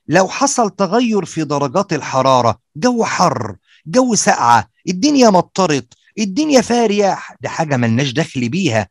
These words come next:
يبقى تغير درجات الحرارة ارتفاعًا وانخفاضًا تغير طبيعي. ده حصل حرائق في الغابات ملناش دخل بيها، ده كمية المطر اللي بتتساقط على مدار السنة كتير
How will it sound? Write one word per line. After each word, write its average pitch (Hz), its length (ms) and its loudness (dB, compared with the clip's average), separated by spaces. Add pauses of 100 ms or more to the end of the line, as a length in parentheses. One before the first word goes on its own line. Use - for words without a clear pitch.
(360)
يبقى 139 280 0
تغير 190 480 2
درجات 131 460 -2
الحرارة 120 640 0 (260)
ارتفاعًا 151 880 0 (260)
وانخفاضًا 226 880 2
تغير 151 400 -2
طبيعي. 135 640 -4 (280)
ده 190 120 2
حصل 262 360 0
حرائق 226 540 0
في 208 120 -8
الغابات 190 640 0
ملناش 123 420 -4
دخل 131 360 -6
بيها، 120 420 -2 (380)
ده 160 120 2
كمية 262 640 0
المطر 233 480 0
اللي 208 280 -2
بتتساقط 208 960 -2
على 196 260 2
مدار 196 320 0
السنة 254 520 0 (260)
كتير 254 560 4